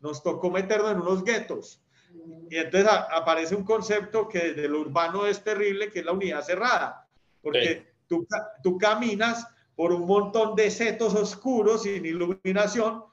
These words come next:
Speaker 1: pues ¿quién camina a las nueve de la noche por el poblado? Eso, pues, eso es miedoso, eso es oscuro.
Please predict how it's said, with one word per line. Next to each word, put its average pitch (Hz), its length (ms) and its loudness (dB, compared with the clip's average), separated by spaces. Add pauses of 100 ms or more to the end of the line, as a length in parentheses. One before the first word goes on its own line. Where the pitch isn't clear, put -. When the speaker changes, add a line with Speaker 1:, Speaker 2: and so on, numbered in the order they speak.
(160)
Speaker 1:
pues - 160 -10
¿quién 190 180 0
camina 220 380 -2
a 220 40 2
las 180 120 2
nueve 185 180 2
de 208 60 2
la 180 60 0
noche 190 260 -2
por 196 140 -2
el 175 100 -6
poblado? 151 540 -2
Eso, 196 480 -4 (180)
pues, 127 140 -14
eso 139 140 -4
es 185 40 -2
miedoso, 196 840 2
eso 131 140 -14
es 165 60 -6
oscuro. 202 600 -2